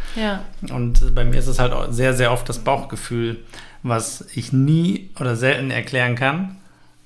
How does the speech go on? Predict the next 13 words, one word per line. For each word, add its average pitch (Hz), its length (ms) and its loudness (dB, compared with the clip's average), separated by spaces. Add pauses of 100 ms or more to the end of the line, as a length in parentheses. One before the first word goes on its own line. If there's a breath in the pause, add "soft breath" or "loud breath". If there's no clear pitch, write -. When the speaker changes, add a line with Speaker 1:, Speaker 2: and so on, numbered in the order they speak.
(140)
Speaker 2:
weil 123 320 0
ich 120 160 -8
nie 131 160 -2
weiß, 131 260 0
wo 131 40 -2
es - 180 -6
herkommt 175 640 -2 (340 soft breath)
und 123 320 -2 (640)
echt 123 240 -6
in 127 280 -4
jüngster 143 560 2
Vergangenheit 110 680 -2
noch 113 320 -8